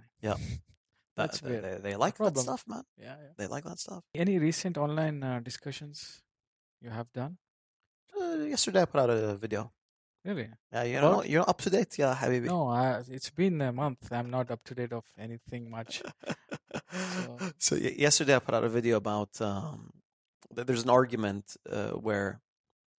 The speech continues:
Speaker 1: uh, th-, they're saying that Muhammad sallallahu alaihi wasallam did not have miracles.
Speaker 2: Mm.
Speaker 1: Okay.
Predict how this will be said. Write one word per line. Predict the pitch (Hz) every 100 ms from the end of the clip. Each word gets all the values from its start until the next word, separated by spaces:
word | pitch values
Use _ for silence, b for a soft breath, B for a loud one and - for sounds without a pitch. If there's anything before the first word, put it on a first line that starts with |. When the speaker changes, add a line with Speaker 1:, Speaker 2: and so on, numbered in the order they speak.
| _ _ _ - - -
Speaker 1:
uh, | 107 98 98 - - - - - - _ - - - _ -
th-, | - 110
they're | 107
saying | 101 120 113
that | 107 -
Muhammad | 113 120 113
sallallahu | 110 104
alaihi | 113
wasallam | 113 107
did | 113
not | 117
have | 120 104
miracles. | 107 101 - - - - - _ _ _ _ _ _ _ _ _ _ _ _ _ _ 139
Speaker 2:
Mm. | 143 151 113 101 _ _ _ _ 104
Speaker 1:
Okay. | 104 104